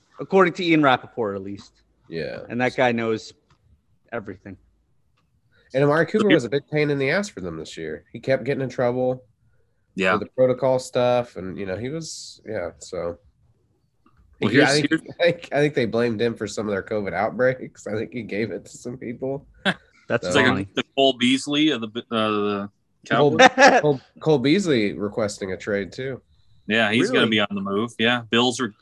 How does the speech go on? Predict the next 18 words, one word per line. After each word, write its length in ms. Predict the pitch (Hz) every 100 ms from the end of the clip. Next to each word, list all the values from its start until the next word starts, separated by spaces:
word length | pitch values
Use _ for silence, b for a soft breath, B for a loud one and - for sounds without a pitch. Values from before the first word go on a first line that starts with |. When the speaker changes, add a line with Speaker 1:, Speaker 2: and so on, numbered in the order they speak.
| 113 110 110 -
Speaker 3:
granted 480 | 113 123 131 113
the 60 | 107
trade, 380 | - 113 127 117 -
too, 160 | 120 120 _ _
or, 100 | 123
like, 300 | 117 110 -
him 160 | 123 117
to 60 |
go 140 | 110 104
search. 460 | - 117 110 - 175
Speaker 2:
Yeah, 300 | 170 156 156
he's, 280 | 202 165 -
you 80 | 135
know, 160 | 117
he, 240 | 120 147 - _ _ -
he, 180 | 127 131
he 340 | 98 135 123
hasn't 480 | 110 113 95 98